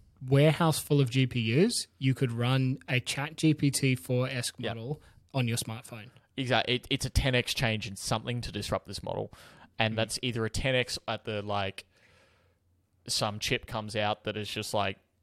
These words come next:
Speaker 2: throws all of A W S's investment in the bin, and, like, the chips that they just bought from nvidia are just worthless now, and, like,
Speaker 1: Yeah.
Speaker 2: so, or it's something at the massive model layer, which means, like,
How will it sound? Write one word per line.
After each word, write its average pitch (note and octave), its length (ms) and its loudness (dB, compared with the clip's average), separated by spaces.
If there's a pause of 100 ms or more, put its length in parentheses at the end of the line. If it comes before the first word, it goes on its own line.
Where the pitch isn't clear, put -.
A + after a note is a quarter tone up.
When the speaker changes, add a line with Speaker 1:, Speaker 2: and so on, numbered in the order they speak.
(180)
Speaker 2:
throws G#2+ 580 -4
all A2 360 2
of G2+ 80 -4
A G2+ 120 0
W G2+ 280 -2
S's G#2 280 -6
investment G2 520 -4
in G#2+ 120 -10
the G2 80 -10
bin, G2+ 300 -8 (760)
and, G2+ 180 -4
like, G2 200 -8
the - 100 -8
chips - 360 -4
that - 100 -6
they A#2 100 -4
just G#2+ 180 -6
bought A2 220 -2
from A2 160 -4
nvidia G#2+ 360 -4
are A2 100 -4
just A2 380 -10
worthless A#2 500 -6
now, A2 260 -2
and, G#2 100 -10
like, G2+ 260 -10 (280)
Speaker 1:
Yeah. B2 220 -4 (180)
Speaker 2:
so, - 480 -2 (680)
or A#2 320 6
it's - 240 -4 (520)
something A#2 380 2
at - 80 -10
the A2+ 40 -8
massive G#2 380 -2
model G#2+ 280 2
layer, G#2 240 2
which G#2+ 220 -6
means, G#2 200 -6
like, G#2 140 -2